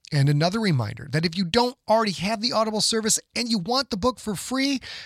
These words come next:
you can get it free as part of a no-risk thirty-day trial of the Audible service. Go to scottsigler dot com slash audible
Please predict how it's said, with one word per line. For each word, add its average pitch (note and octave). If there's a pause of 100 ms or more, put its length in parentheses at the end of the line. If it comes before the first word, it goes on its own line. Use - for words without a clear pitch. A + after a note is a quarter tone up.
you C3
can C#3
get G#3+
it C#4
free A3
as D3
part E3
of C#3+
a C#3+
no-risk E3
thirty-day D3+
trial -
of F#3+
the G#3+
Audible C#3+
service. G3+ (340)
Go G3
to F#3
scottsigler A3
dot D#3+
com D3
slash B2+
audible C3+